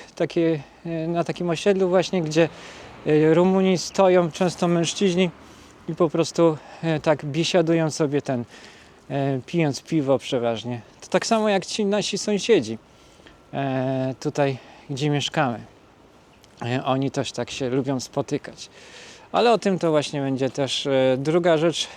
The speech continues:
którą, którą już właściwie wam powiedziałem, czyli to, że Rumuni są tacy towarzyscy, że oni właśnie lubią te spotkania, e, i lubią się tak integrować, tak bardzo ten, czy sąsiedzi, czy rodzina, no to, e, myślę, że rodzina to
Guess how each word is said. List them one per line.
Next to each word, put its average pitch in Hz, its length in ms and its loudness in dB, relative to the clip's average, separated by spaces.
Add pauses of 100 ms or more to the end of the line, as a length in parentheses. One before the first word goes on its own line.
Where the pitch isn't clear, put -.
(200)
którą, 156 400 -4
którą 180 400 0
już 175 140 4
właściwie 170 420 2
wam 160 160 2
powiedziałem, 160 480 2
czyli 160 300 -2 (720)
to, 185 180 4
że 180 380 4
Rumuni 180 420 2
są 175 180 0
tacy 170 260 0
towarzyscy, 160 680 2 (340)
że 151 160 0
oni 175 140 2
właśnie 165 280 0
lubią 170 260 -2
te 147 120 -6
spotkania, 170 640 -2 (840)
e, 143 340 0
i 170 640 0 (240)
lubią 170 380 2
się 151 380 2
tak 147 200 0
integrować, 151 1040 0
tak 139 180 -2
bardzo 147 360 2
ten, 127 220 -2
czy 160 260 -2
sąsiedzi, 156 640 -2
czy 156 400 4
rodzina, 165 560 2
no 151 140 -2
to, 160 260 -2
e, 135 340 0
myślę, 170 240 -2
że 156 140 4
rodzina 160 360 2
to 147 100 -4